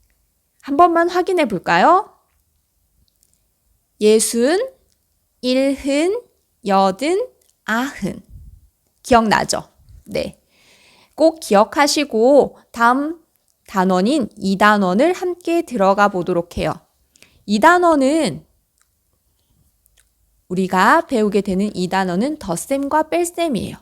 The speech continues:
덧셈과 뺄셈 중에 첫 번째에 해당됩니다. 그러면 오늘 배우게 되는 덧셈과 뺄셈의 첫 번째 내용은 받아 올림이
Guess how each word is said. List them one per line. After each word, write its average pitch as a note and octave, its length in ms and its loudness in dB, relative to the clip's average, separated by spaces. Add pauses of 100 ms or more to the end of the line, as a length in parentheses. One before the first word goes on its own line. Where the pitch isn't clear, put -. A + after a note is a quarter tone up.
덧셈과 F#3+ 520 -4
뺄셈 D#4 460 -4
중에 G3 300 -6
첫 - 220 -12
번째에 C4 520 -2
해당됩니다. F#3 760 -10 (1400)
그러면 G#3+ 520 0
오늘 E4+ 260 0
배우게 D#4 360 4
되는 G3+ 420 0
덧셈과 C4 680 -2
뺄셈의 B3 600 -2
첫 - 180 -10
번째 E4+ 360 -2
내용은 G3 560 -2 (280)
받아 B3 460 2
올림이 B3 480 2